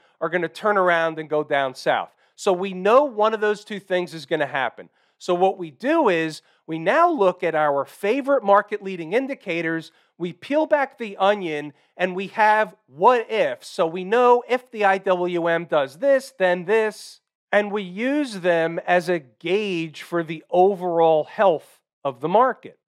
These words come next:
So what do we have here? Well, they were down a third of a percent. Now, we can't make a federal case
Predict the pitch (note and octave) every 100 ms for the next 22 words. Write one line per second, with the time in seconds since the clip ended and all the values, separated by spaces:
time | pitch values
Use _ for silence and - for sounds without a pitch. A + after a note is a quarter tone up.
0 | _ - A3 G#3 A#3 C4 A3+ G3+ F#3 D#3+
1 | - C#3+ G2 - _ B2 C#3+ - _ _
2 | _ F#3+ D4 D4+ B3 E3 G3 A3+ G3+ D#3+
3 | D3+ D#3 F3+ F3 - G#3 G3+ F3 F#3 -
4 | E3+ - D#3 G#2 - C#3 F3 - D4 E4+
5 | B3+ B3 G3+ G#3 G3 F3+ D#3+ - - D4+
6 | G#3+ -